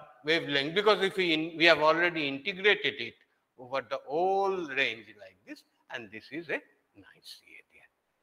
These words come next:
So these are the two basic properties of <clears throat> our laws there,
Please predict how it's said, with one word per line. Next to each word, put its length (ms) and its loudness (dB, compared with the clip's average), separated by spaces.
So 300 2
these 340 8
are 120 8
the 260 8
two 300 0
basic 760 -4
properties 1040 2
of 240 4
<clears throat> 500 -20
our 400 4
laws 640 12
there, 320 -2